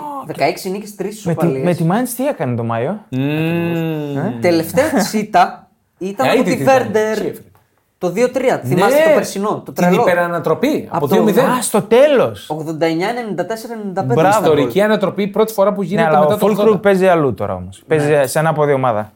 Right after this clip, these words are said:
Speaker 3: Ε, μήπως κοπούν τα πόδια του βλέποντας την πράσινη φανέλα;
Speaker 1: Μήπως βάλει αυτό
Speaker 3: Απέναντι,
Speaker 1: γκολ;
Speaker 3: με
Speaker 2: Όπα.
Speaker 3: τον ρόμβο, με τον W μέσα.
Speaker 2: Πάμε παρακάτω.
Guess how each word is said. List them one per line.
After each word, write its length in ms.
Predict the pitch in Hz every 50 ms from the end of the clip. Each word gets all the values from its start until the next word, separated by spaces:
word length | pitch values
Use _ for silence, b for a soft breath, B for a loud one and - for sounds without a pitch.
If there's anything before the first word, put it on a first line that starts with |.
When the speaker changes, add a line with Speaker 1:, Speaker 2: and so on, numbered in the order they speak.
| _ _
Speaker 3:
Ε, 420 | - 139 139 139 143 143 143 135
μήπως 440 | 139 156 165 151 175 165 - - - -
κοπούν 240 | - 143 120 160 165
τα 120 | 160 147
πόδια 240 | - 147 151 160 151
του 80 | 151 139
βλέποντας 340 | 147 160 160 160 156 147
την 100 | - 156
πράσινη 320 | 139 151 151 - 156 160 147
φανέλα; 300 | 135 160 170 180 170 -
Speaker 1:
Μήπως 160 | - 175 175
βάλει 140 | 175 196 190
αυτό 120 | 185 - 151
Speaker 3:
Απέναντι, 440 | 170 190 175 160 139 135 120 - -
Speaker 1:
γκολ; 100 | 147 147
Speaker 3:
με 60 | 170
Speaker 2:
Όπα. 100 | 165 120
Speaker 3:
τον 200 | 175 170 165 160 160
ρόμβο, 680 | 175 185 196 214 202 185 143 131 143 135 120 110 - - _ _ _ _ -
με 100 | 147 147
τον 140 | 165 160 -
W 360 | 180 202 196 175 180 170 180 190
μέσα. 380 | 214 233 220 - 123 90 - -
Speaker 2:
Πάμε 180 | - 151 165
παρακάτω. 420 | 165 170 170 175 208 202 175 139